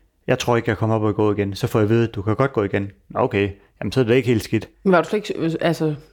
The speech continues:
Speaker 2: sur?
Speaker 1: Nej.
Speaker 2: Eller ked af det?
Speaker 1: Jeg har aldrig grædt over det. Det har
Speaker 2: Det er
Speaker 1: jeg faktisk
Speaker 2: vildt nok.
Speaker 1: ikke. Ja, ja, og det, <laughs> det virker måske også helt vanvittigt, men, men det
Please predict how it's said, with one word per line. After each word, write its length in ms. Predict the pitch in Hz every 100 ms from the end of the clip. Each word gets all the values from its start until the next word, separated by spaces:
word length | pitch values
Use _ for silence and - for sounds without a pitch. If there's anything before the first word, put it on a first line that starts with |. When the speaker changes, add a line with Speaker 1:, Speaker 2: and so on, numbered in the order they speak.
| -
Speaker 2:
sur? 380 | - 262 160 110 - _ - - - - - - -
Speaker 1:
Nej. 100 | 110
Speaker 2:
Eller 120 | 160
ked 200 | - 240
af 140 | 185
det? 100 | 175 165 - _ -
Speaker 1:
Jeg 80 | 117
har 60 | 110
aldrig 160 | 135
grædt 160 | 120 123
over 140 | 110
det. 120 | 104 90 _ _ _ _ _ _ _ _ _ _ _ _ _ _ _ _
Det 60 | 113
har 80 | 170
Speaker 2:
Det 60 |
er 40 | 196
Speaker 1:
jeg 80 |
faktisk 60 | 170
Speaker 2:
vildt 120 | 113
nok. 80 | -
Speaker 1:
ikke. 120 | - - _ _ _ -
Ja, 260 | 175 139
ja, 60 | 139
og 100 | 127
det, 120 | 123 113
<laughs> 120 | 104 -
det 60 |
virker 180 | 131 135
måske 280 | 131 - 127
også 140 | 120 135
helt 80 | 117
vanvittigt, 380 | 123 120 110
men, 260 | 107 104 107
men 140 | 107 104
det 100 | 101